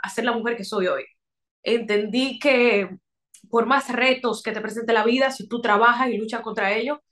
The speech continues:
lo vas a lograr. Eh, mis padres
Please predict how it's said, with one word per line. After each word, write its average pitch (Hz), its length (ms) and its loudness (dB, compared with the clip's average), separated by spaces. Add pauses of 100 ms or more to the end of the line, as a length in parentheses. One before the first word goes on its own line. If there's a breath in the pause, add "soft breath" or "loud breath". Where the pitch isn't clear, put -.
(100)
lo 208 120 0
vas 214 140 2
a 214 40 0
lograr. 185 280 -4 (680)
Eh, 196 420 -2
mis 220 300 -6
padres 277 920 2